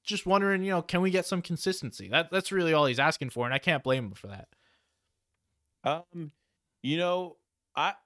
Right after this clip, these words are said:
Speaker 2: uh, let's be honest. I don't know that he specifically is under a microscope. And if he is specifically under a microscope, it's because he is kind of, uh,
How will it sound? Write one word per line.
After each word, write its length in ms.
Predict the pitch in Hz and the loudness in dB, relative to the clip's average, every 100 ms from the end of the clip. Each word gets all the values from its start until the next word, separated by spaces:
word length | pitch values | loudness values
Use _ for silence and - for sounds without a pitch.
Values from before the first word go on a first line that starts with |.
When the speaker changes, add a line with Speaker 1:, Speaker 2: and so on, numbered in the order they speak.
| _ - | _ -20
Speaker 2:
uh, 60 | - | -18
let's 260 | 180 202 208 | -6 -6 -4
be 160 | 156 104 | -2 -2
honest. 380 | 80 90 - _ | -4 -12 -20 _
I 140 | 165 233 | -2 -2
don't 180 | 196 | -4
know 140 | 147 139 | -4 -4
that 160 | 113 | -4
he 640 | 104 - 139 135 110 101 101 - - | -6 -12 -10 -6 -6 -6 -10 -16 -20
specifically 680 | - 110 - 101 92 98 | -16 -14 -12 -14 -10 -8
is 120 | 92 92 | -6 -8
under 200 | 90 85 | -8 -8
a 40 | |
microscope. 800 | 87 87 85 87 - 95 95 - _ _ - | -8 -10 -12 -16 -10 -10 -10 -16 _ _ -6
And 140 | 123 | -4
if 160 | 127 - | -4 -6
he 180 | 120 - | -12 -4
is 340 | 131 147 156 | -4 -2 -6
specifically 640 | - - 151 147 156 160 | -12 -12 -10 -10 -8 -6
under 140 | 156 156 | -4 -4
a 40 | |
microscope, 580 | 156 156 156 - 165 160 | -4 -6 -8 -6 -6 -6
it's 140 | 123 110 | -10 -8
because 420 | 120 - 113 - | -8 -6 -6 -6
he 480 | - 135 127 113 - _ _ _ _ _ _ _ | -8 -4 -4 -6 -10 _ _ _ _ _ _ _
is 180 | 120 110 | -6 -6
kind 340 | - 127 123 | -4 -4 -2
of, 240 | 117 104 98 107 _ _ _ - | -4 -6 -12 -20 _ _ _ -4
uh, 560 | 104 101 98 95 92 | -2 -2 -2 -4 -6